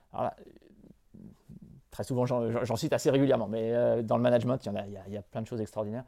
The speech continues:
Euh, mais là, euh, en, en ce moment, je, le lion et le rat, parce que l'avantage en plus dans le lion et le rat,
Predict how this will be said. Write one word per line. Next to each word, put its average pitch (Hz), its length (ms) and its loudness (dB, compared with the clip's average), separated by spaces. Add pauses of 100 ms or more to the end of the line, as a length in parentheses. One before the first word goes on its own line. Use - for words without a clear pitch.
(360)
Euh, 120 160 0 (400)
mais 120 200 -6
là, 147 260 0
euh, 120 680 2 (500)
en, - 60 -12
en - 180 -10
ce - 140 -10
moment, 143 180 -4
je, 131 80 -4
le 117 220 0
lion 131 220 -4
et 127 40 -2
le 123 140 0
rat, 131 340 -2
parce - 200 -10
que 139 60 -4
l'avantage 135 600 0
en 143 60 0
plus 160 140 -6
dans 131 100 0
le 131 80 2
lion 127 180 -2
et 131 60 -2
le 127 80 0
rat, 143 220 -2